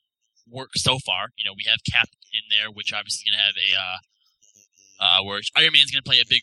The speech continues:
role in, um, Guardians of the Galaxy two. But at the same time, you have things like Doctor Strange, uh, Captain Marvel, uh, the Black Panther, Ant-Man. And what's interesting about these is they're setting up for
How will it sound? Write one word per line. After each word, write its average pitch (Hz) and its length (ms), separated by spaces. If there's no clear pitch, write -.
role 117 240
in, 113 140
um, 117 260
Guardians 117 220
of 123 80
the 131 40
Galaxy 135 320
two. 147 460
But 147 120
at 151 60
the - 120
same 202 260
time, 180 280
you 135 140
have 135 320
things 135 240
like 127 180
Doctor 127 280
Strange, 123 580
uh, 107 460
Captain 117 320
Marvel, 147 560
uh, 113 140
the 110 120
Black 117 200
Panther, 135 360
Ant-Man. 147 460
And 175 240
what's 165 280
interesting 220 380
about 196 300
these 180 360
is 135 440
they're 131 140
setting 226 400
up 226 160
for 156 480